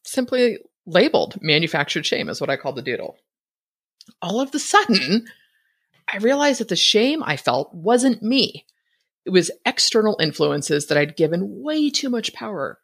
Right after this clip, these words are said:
to, right? I will, I cannot look at shame the same way anymore. I hear the word and I think of this drawing. And if I had more room, I would have added a few other items to the conveyor belt, such as other people's opinions,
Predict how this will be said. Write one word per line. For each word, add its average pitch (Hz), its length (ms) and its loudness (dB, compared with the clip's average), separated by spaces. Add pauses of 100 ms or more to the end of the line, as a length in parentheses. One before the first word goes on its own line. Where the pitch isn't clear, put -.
to, - 180 -4 (260)
right? 147 280 2 (560)
I 320 340 4
will, 220 380 2 (100)
I 220 80 4
cannot 427 520 2
look 330 180 -2
at 233 100 -2
shame 190 280 0
the 190 60 -4
same 196 220 0
way 185 140 0
anymore. 135 340 -4 (420)
I 165 120 4
hear 226 320 4
the 254 80 2
word 156 400 2
and 160 100 -4
I 147 80 0
think 143 220 -6
of 147 80 -12
this 143 160 -8
drawing. - 400 -10 (640)
And 151 600 0 (320)
if - 100 -6
I 151 60 2
had 330 260 0
more 247 200 4
room, 156 420 2 (140)
I 170 100 2
would 180 180 0
have 180 180 -4
added 160 520 4 (160)
a 175 80 2
few 175 220 -2
other 151 200 4
items 147 340 2
to - 80 -10
the 143 80 -6
conveyor 139 380 -2
belt, 170 260 2
such - 200 -2
as 147 240 -2
other 151 160 2
people's 151 360 -4
opinions, 156 720 -2